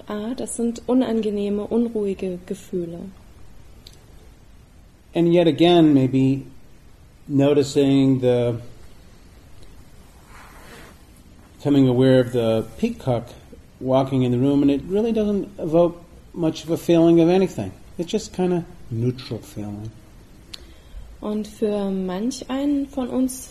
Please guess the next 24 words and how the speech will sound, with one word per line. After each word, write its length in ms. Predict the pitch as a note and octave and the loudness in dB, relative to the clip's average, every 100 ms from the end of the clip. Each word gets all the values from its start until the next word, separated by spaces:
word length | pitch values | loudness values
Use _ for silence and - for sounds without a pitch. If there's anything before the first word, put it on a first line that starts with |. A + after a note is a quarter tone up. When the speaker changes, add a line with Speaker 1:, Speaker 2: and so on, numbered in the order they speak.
| - | -14
Speaker 1:
war 280 | G#3 A#3+ A#3+ | -6 -4 -4
es 180 | B3 - | -6 -6
vielleicht 460 | B3 A#3+ A#3+ - | -4 -2 -4 -6
auch 240 | A#3 - - | -8 -6 -2
eher 380 | A#3 A#3+ A#3+ A#3+ - - - | 0 0 -4 -8 -16 -20 -14
eine 280 | - A3 A3+ | -6 -4 -2
Erfahrung 600 | A3+ A3+ A#3 A3+ A3+ A#3 | -6 -8 -6 -4 -2 -2
neutraler 600 | A3+ A3+ - A3+ B3 C4 | -2 -4 -4 -2 0 0
Gefühle, 640 | G#3 G3+ - G#3 F#3+ F#3+ F#3+ - - | -2 -6 -4 -4 -4 -6 -10 -14 -6
mitzubekommen, 760 | G#3+ G#3 G#3+ G3 - G#3 G3+ | -4 -4 -8 -10 -8 -6 -4
dass 220 | G3+ G3+ - | -4 -6 -6
der 140 | A#3 | -8
V 340 | - G#3 G3 | -8 -8 -8
hier 300 | G3+ G#3 G#3 | -6 -6 -6
in 160 | G#3 G#3 | -6 -6
diesen 280 | G#3+ A#3+ A#3+ | -4 -4 -4
Raum 340 | G3+ F#3 F#3 F3+ | -4 -6 -8 -12
tritt. 400 | - - F3+ - - - - - - - - - - - - - - - | -14 -12 -12 -14 -20 -20 -20 -20 -20 -20 -20 -20 -20 -20 -20 -20 -20 -4
Speaker 2:
And 200 | C#3+ C3+ | 0 2
just 260 | C#3 C3+ | 2 2
knowing 360 | C3 B2 B2 B2 B2 - | 0 0 0 -2 -6 -10
neutral 500 | B2 B2 B2+ - A2 | -4 -2 -2 -4 -10
feeling. 520 | G2+ - F#2+ - G2 - - - - F3+ - - - - - | -10 -8 -8 -8 -10 -14 -20 -14 -12 -12 -14 -18 -20 -20 -12
Speaker 1:
Dann 520 | G3 G3+ A3 B3+ C4 | -6 -4 -2 -2 -2